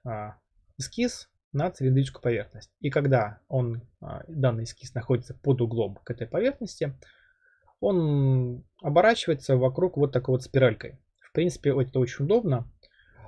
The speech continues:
А, но есть, э, небольшой момент. Давайте создам эскиз на этом виде.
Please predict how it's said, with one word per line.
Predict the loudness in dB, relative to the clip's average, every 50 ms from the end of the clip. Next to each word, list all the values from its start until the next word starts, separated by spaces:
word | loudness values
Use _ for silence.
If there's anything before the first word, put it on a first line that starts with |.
| -12 _ 0
А, | 2 2 4 4
но | 4 4 6 4 4
есть, | 4 2 0 0 -2 -6 -10 -4 0
э, | 4 6 6 6 6 6 4 4
небольшой | 2 4 4 4 4 2 2 2 4 4
момент. | 6 6 6 4 4 2 0 -2 -6 -12 -18 -20 _ _
Давайте | -4 0 0 2 0 0 -2 -8 -16 -16 -16 -18 -20
создам | -14 -8 -6 -4 -2 0 0 0 0
эскиз | -2 -4 -6 -4 -4 -4 -6 -8 -16 _ _ _ _ _ _ _ _ _ _ -10
на | -6 -4 -4
этом | -4 -2 -2 -2 -2
виде. | -2 0 0 0 0 -2 -4